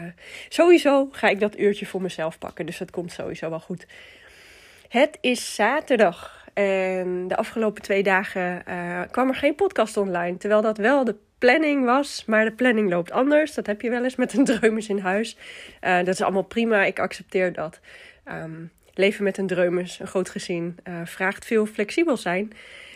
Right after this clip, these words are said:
Maar die komt dus vandaag. En voor vandaag heb ik een vraag voor je. En die is, weet jij eigenlijk wel waar je blij van wordt?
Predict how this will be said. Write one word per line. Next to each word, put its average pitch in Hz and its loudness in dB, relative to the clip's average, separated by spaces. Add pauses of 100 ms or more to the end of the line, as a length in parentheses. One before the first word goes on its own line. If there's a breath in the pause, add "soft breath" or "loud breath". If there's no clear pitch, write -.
Maar 247 4
die 294 6
komt 370 8
dus 226 -2
vandaag. 226 2 (1000)
En 208 -2
voor 208 0
vandaag 208 -2
heb 190 -4
ik 196 -10
een 185 -6
vraag 294 0
voor 196 4
je. 170 -4 (840 loud breath)
En 220 0
die 226 4
is, - -4
weet 240 4
jij 202 2 (100)
eigenlijk 285 -2
wel 185 -2 (140)
waar 180 -8
je 214 -2
blij 254 4
van 285 2
wordt? 170 -6